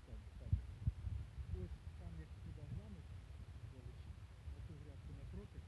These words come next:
ото все черіки, самосіяні. Ми їх тільки трошки підрядили, щоб було хоч трошки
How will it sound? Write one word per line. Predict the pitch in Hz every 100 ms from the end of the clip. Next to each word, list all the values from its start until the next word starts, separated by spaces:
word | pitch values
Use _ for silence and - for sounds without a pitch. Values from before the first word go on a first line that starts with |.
| - - - - - - - -
ото | - - 247
все | - 208
черіки, | - 160 139 - - - - -
самосіяні. | 165 170 165 - - - - - - - - - - -
Ми | 151 185
їх | 185 -
тільки | 180 - 170 - - - -
трошки | 165 - - 151 - - - -
підрядили, | 156 143 151 151 220 196 120 - -
щоб | 156 143
було | 160 160 156
хоч | 165 - - - -
трошки | 170 180 - 160